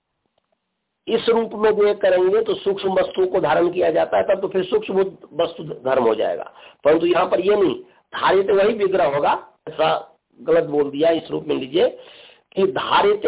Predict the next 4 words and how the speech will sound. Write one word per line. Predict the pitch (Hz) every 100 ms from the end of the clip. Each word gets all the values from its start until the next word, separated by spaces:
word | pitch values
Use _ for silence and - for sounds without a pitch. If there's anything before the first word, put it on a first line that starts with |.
| 233
या | 220 196
सधर्म, | 196 143 131 107 - _ _ _ _ _ _ _ _ _
जो | 139 127 233 254 180 - - _ _ _ _ _ _ _ _ _ _ -
माने | 147 160 202 233